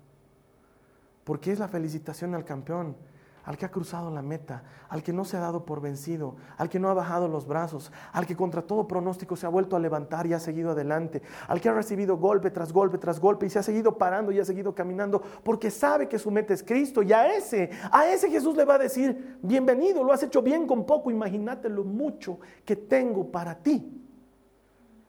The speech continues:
Abajo. Va a haber un segundo abrazo. Tiene que haber un segundo abrazo. Y en Jasón vamos a dar todo porque tú lo vivas.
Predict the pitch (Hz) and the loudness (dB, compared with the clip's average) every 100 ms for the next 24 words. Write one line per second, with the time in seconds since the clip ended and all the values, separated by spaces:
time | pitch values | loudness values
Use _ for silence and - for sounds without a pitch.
0 | _ _ 127 127 - - - - _ _ | _ _ -6 -6 -6 -10 -16 -20 _ _
1 | _ _ _ _ - - - - - 208 | _ _ _ _ -20 -20 -16 -12 -12 -12
2 | 214 208 247 - - - 240 - 214 202 | -12 -14 -16 -20 -20 -18 -18 -18 -20 -20
3 | - 151 170 156 165 165 151 139 147 135 | -10 -2 0 2 2 0 -2 -4 -4 -2
4 | 123 135 139 123 120 - - - - - | -2 -2 -4 -8 -16 -20 -20 -18 -18 -20
5 | - - - 165 180 131 147 170 147 131 | -20 -10 -4 -4 -4 -4 -2 0 -2 -2
6 | 143 139 123 131 135 - 120 - - _ | -2 -2 -4 -4 -6 -10 -16 -20 -20 _
7 | _ _ _ _ _ _ - - _ - | _ _ _ _ _ _ -20 -20 _ -6
8 | 156 156 151 180 170 160 151 143 143 - | -2 -2 -2 -4 -4 -6 -8 -10 -12 -10
9 | - 220 214 156 113 - - _ _ _ | -6 -4 -4 -6 -8 -18 -20 _ _ _
10 | - - - 139 147 180 170 135 160 131 | -20 -10 -6 -4 -2 -2 0 -2 -4 -6
11 | - - | -12 -18